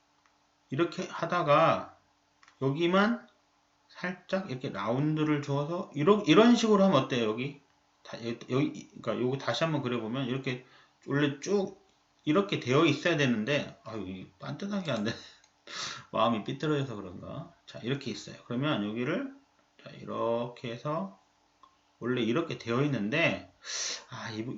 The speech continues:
여기, 요마-, 여기 이 부분 말이에요. 이 부분을 좀 이렇게 와서 마지막에 약간 라운드를 줘서 이런 식으로 하면 어떨까? 그러면 좀 더 잘 보이지 않을까요? 그죠?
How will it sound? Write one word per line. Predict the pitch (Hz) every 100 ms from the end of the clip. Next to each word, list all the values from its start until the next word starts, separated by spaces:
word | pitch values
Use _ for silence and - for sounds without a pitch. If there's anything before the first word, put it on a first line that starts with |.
| 123
여기, | 131 156
요마-, | 123 170 135
여기 | 113 131 160 110
이 | 117
부분 | 165 165 147
말이에요. | 110 98 98 107
이 |
부분을 | 135 131 117 143 151 98 92 -
좀 | -
이렇게 | 92 104 - 104
와서 | - - - 101 110 127 104 - -
마지막에 | 101 120 131 120 120 143 165 -
약간 | - - - 143
라운드를 | - 101 110 139 139 135 135
줘서 | 127 117 123 143 143 -
이런 | 135 131 139
식으로 | 135 127 127 120
하면 | 151 151 135 127
어떨까? | 110 - 180 175 - - - - - - - - - - - - -
그러면 | 170 196 202 165 123
좀 | 208 208
더 | 190
잘 | - 127 139
보이지 | 185 180 170 160
않을까요? | 151 131 147 139 127 226 - _ _
그죠? | 123 123 226